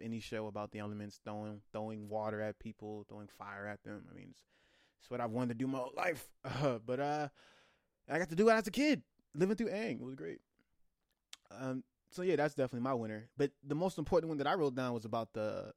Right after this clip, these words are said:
you know, rappers, 'cause, you know, they had Drake, they had Cole, and they had Ken, Drake Lamar, of course, right? And then they, then you just, you know, who's the fourth one? And people got their own op-, opinions. And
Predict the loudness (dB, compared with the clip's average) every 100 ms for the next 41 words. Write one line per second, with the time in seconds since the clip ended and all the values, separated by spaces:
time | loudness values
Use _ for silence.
0 | -6 -6 -4 0 0 -2 -6 -10 -14 -10
1 | -8 -4 -4 -4 -6 -8 0 2 4 2
2 | -2 -8 -10 -12 -4 0 2 0 0 -4
3 | -8 0 2 4 2 -2 _ _ _ _
4 | _ _ -14 0 0 2 0 2 2 0
5 | -4 _ _ _ _ _ _ _ _ _
6 | _ -12 -4 2 2 2 0 0 0 -2
7 | -4 -2 -4 -6 -6 -6 -6 -8 -6 -4
8 | 0 0 -2 -4 0 2 2 0 -8 -8
9 | -8 -10 -6 -2 0 0 0 0 0 -4
10 | -6 -12 -12 -10 -8 -4 -2 -2 -2 -4
11 | -6 -10